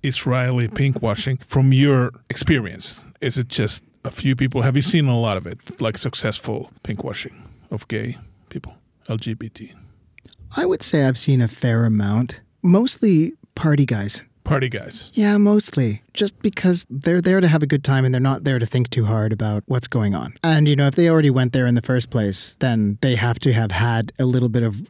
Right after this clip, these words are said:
Speaker 2: you know, rationalization happening in their minds already to begin with.
Speaker 1: Since they
Speaker 2: So
Speaker 1: know
Speaker 2: if it
Speaker 1: they're,
Speaker 2: gets
Speaker 1: they're
Speaker 2: challenged,
Speaker 1: going,
Speaker 2: it's gonna go stronger.
Speaker 1: they're going to have a party at an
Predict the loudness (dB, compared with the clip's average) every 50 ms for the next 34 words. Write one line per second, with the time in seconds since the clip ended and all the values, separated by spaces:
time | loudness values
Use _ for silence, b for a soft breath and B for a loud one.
0 | _ -2 -2 0 0 -2 -2 -2 0 0 0 -2 -2 -2 -2 0 0 0 0 0
1 | 0 -2 -2 -2 -2 -2 -2 -2 -2 -4 -2 -2 -2 0 0 0 0 0 0 0
2 | 0 0 -2 -4 -4 -8 _ -2 0 0 0 2 0 0 0 -2 -2 -6 -10 _
3 | _ -4 -4 -2 0 0 0 2 2 2 0 0 -4 _ -16 -8 -6 -4 -2 0
4 | 0 2 2 2 0 -2 -4 B B B B B B 0 0 2 2 2 2 2
5 | 4 6 6 6 6 4 4 2 2 2 0 -2 -2 -4 0 2 4 6 6 6
6 | 6 6 6 6 4 2 2 2 2 0 2 0 0 0 2 2 2 2 2 0
7 | -2 -4 -8 -10 -6 _ 0 2 2 4 4 4 4 4 2 -2 -6 -10 -12 -4
8 | 0 2 2 2 2 0 -2 0 0 2 2 2 2 2 0 0 -2 -6 _ -6
9 | -4 -2 -2 -4 -4